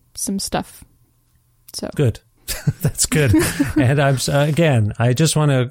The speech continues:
Speaker 2: uh, both apologize and, uh, uh, for, uh, invoking, uh, anything that you didn't wanna talk about. I feel like, uh,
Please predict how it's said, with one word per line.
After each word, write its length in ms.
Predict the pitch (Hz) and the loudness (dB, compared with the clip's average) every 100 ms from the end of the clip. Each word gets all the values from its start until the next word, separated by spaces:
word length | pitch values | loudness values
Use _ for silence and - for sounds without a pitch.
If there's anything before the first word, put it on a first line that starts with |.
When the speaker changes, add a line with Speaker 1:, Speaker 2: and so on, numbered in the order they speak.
| - | 0
Speaker 2:
uh, 280 | 117 107 104 | 2 2 2
both 240 | 127 131 | 0 2
apologize 840 | 117 - 175 185 156 151 147 - - _ _ _ _ | 0 0 2 4 4 2 2 -2 -8 _ _ _ _
and, 160 | 113 110 | -2 0
uh, 40 | 107 - | 0 -2
uh, 180 | 127 110 | 0 0
for, 380 | - 117 110 113 | 2 0 2 2
uh, 260 | 110 107 | 2 2
invoking, 580 | 107 107 135 - 135 127 | 2 2 2 2 0 2
uh, 340 | 117 101 101 113 | 2 0 -2 -2
anything 380 | 110 131 131 123 | 0 2 2 2
that 80 | 113 | 2
you 100 | 107 | 2
didn't 200 | 117 127 | 2 2
wanna 180 | 123 117 | 2 2
talk 220 | 120 117 | 0 2
about. 280 | 113 113 123 | 2 2 0
I 140 | 117 | -2
feel 180 | 110 127 | 0 2
like, 240 | 120 110 - | 2 0 0
uh, 200 | 101 | -2